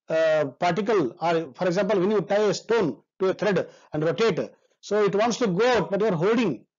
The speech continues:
That is called circular motion. So because of the circular motion, an electron around nucleus, uh, electron develops a force known as the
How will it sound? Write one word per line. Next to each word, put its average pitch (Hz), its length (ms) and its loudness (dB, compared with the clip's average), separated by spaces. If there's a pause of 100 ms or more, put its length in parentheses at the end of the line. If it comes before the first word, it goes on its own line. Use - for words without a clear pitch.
(160)
That 170 140 -4
is 185 80 -2
called 226 180 -2
circular 208 340 -2
motion. 196 440 -2 (320)
So - 120 -10
because 180 360 -2
of 214 180 0
the 254 220 0 (160)
circular 196 400 -2
motion, 196 440 0 (240)
an 165 140 -2
electron 226 580 0
around 202 300 0
nucleus, 185 420 0
uh, 254 100 -2 (600)
electron 214 540 0
develops 202 320 0
a 269 280 -2
force 214 360 -2
known 190 120 0
as 185 120 0
the 262 200 0